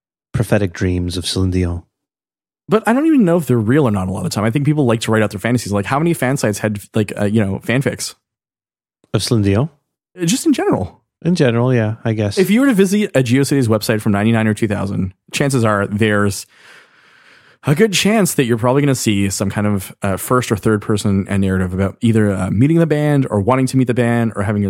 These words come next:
Speaker 2: their lives impacted, or in certain cases, uh, fanfics written about, um, song subject matter or how subject matter has influenced life.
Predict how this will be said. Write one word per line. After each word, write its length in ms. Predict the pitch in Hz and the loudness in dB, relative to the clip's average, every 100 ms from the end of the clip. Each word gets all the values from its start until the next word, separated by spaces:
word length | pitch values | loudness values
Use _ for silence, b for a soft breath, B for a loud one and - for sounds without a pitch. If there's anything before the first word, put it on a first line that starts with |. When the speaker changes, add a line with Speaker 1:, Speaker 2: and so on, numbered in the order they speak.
| 92 | -2
Speaker 2:
their 120 | 107 | 0
lives 340 | 101 104 104 | 0 0 -2
impacted, 480 | 117 117 123 123 120 117 | -2 -2 -2 -2 -2 0
or 160 | 117 | -2
in 220 | 117 127 123 | 2 0 0
certain 280 | - 139 | -2 -2
cases, 500 | 131 131 - 127 120 - 104 | -2 -2 0 -2 -2 -6 -4
uh, 260 | 104 98 | -2 -2
fanfics 540 | - - 120 120 110 - | -4 -2 0 0 -4 -4
written 180 | 101 101 | -4 -2
about, 380 | 98 104 101 101 | 0 0 -2 -4
um, 260 | 95 95 | -4 -4
song 300 | - 120 117 | -4 -2 0
subject 320 | - 120 120 | -2 -2 0
matter 400 | 123 117 120 120 | 0 0 0 -2
or 240 | - 110 104 | 0 -2 0
how 360 | 113 110 107 | 0 0 -2
subject 260 | 104 113 107 | -4 -4 -2
matter 180 | 107 101 | 0 -2
has 120 | 98 | -2
influenced 440 | - 101 107 - 117 | -4 -6 -6 -8 -10
life. 260 | - - | -12 -14